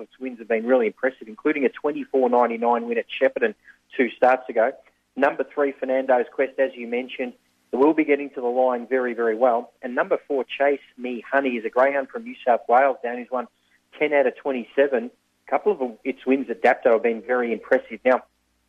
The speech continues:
it has had a start at Sandown where it missed the kick. It'll benefit from that run at its best, certainly in contention. One to beat three, two, five.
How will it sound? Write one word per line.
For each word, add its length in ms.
it 120
has 140
had 160
a 100
start 220
at 160
Sandown 380
where 100
it 80
missed 220
the 80
kick. 320
It'll 160
benefit 440
from 120
that 200
run 280
at 100
its 220
best, 200
certainly 280
in 80
contention. 560
One 180
to 60
beat 260
three, 260
two, 220
five. 320